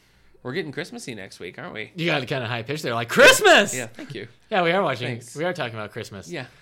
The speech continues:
Speaker 2: We're talking about the origins of
Speaker 1: Should be good
Speaker 2: Christmas,
Speaker 1: stuff.
Speaker 2: how it's celebrated
Speaker 1: Really?
Speaker 2: throughout the
Speaker 1: Wow.
Speaker 2: world
Speaker 1: We
Speaker 2: every
Speaker 1: get,
Speaker 2: year.
Speaker 1: we're getting deep.
Speaker 2: We're talking about, um, different traditions both Nick and I have in our
Speaker 1: Uh-huh.
Speaker 2: families and
Speaker 1: Uh-huh.
Speaker 2: our own, uh, new
Speaker 1: Uh-huh.
Speaker 2: families,
Speaker 1: Uh-huh.
Speaker 2: uh, and in our secret families that we
Speaker 1: Yeah.
Speaker 2: have up in Canada.
Speaker 1: Excuse me?
Speaker 2: What?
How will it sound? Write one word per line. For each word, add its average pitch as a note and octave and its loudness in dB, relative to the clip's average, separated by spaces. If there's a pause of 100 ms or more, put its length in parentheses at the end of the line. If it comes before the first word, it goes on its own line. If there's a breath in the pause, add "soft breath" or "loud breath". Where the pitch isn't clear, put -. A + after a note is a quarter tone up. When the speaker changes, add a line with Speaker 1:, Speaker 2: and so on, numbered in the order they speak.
(160 loud breath)
Speaker 2:
We're - -20
talking C3 -2
about A2+ -4
the A2 -8
origins A#2 -4
of A2+ -14
Speaker 1:
Should - -16
be - -14
good - -
Speaker 2:
Christmas, A#2+ -6
Speaker 1:
stuff. - -10
Speaker 2:
how A#2+ -2
it's A2+ -6
celebrated A#2+ 0
Speaker 1:
Really? C3+ -2
Speaker 2:
throughout A#2+ 0
the A2 -6
Speaker 1:
Wow. A#2 -8
Speaker 2:
world C3 0
Speaker 1:
We B2+ -10
Speaker 2:
every A#2+ -4
Speaker 1:
get, A#2+ -6
Speaker 2:
year. B2+ -2
Speaker 1:
we're A#2+ -10
getting A2 -12
deep. A2+ -12
Speaker 2:
We're C#3+ -8
talking A#2+ -6
about, A2 -2
um, G2 -4
different A#2 -10
traditions A2 -10
both A2 -8
Nick A#2 -8
and A2+ -10
I A2+ -6
have A#2+ -6
in A2+ -8
our G#2+ -4
Speaker 1:
Uh-huh. A2 -10
Speaker 2:
families A#2 -8
and A2+ -8
Speaker 1:
Uh-huh. A2+ -4
Speaker 2:
our A2+ -2
own, A2+ -6 (180)
uh, B2 -8
new B2+ -8
Speaker 1:
Uh-huh. C3 -10
Speaker 2:
families, B2+ -8 (160)
Speaker 1:
Uh-huh. A#2 -10
Speaker 2:
uh, B2 -8
and B2+ -6
in C3 -4
our B2 -4
secret B2+ -10
families A#2+ -10
that A#2 -10
we A2+ -8
Speaker 1:
Yeah. A2 -8
Speaker 2:
have A#2 -8
up A2+ -8
in A#2 -10
Canada. A2+ -8
Speaker 1:
Excuse - -12
me? C4+ -8 (240)
Speaker 2:
What? - -8